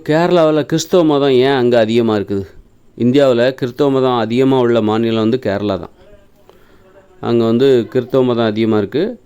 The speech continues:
கிறிஸ்தவ மதம் எங்கெல்லாம் இருக்கோ இந்தியாவுல, அங்கெல்லாம் பார்த்தீங்கன்னா கல்வி அறிவு கூட அதிகமா இருக்கும். ஏன்னா கிறிஸ்தவர்கள் வந்து, ஆங்கிலேயர்கள் வந்து என்னைக்கும் வந்து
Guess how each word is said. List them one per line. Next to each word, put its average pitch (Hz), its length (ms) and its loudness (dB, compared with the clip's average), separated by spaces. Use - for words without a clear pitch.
கிறிஸ்தவ 160 360 0
மதம் 156 340 0
எங்கெல்லாம் 143 440 0
இருக்கோ 139 220 0
இந்தியாவுல, 135 460 2
அங்கெல்லாம் 160 540 0
பார்த்தீங்கன்னா 147 560 -2
கல்வி 160 360 0
அறிவு 151 240 0
கூட 143 200 0
அதிகமா 127 300 -2
இருக்கும். 104 300 -8
ஏன்னா 151 240 -2
கிறிஸ்தவர்கள் 170 540 0
வந்து, 151 320 2
ஆங்கிலேயர்கள் 160 640 0
வந்து 147 320 2
என்னைக்கும் 143 360 2
வந்து 147 220 2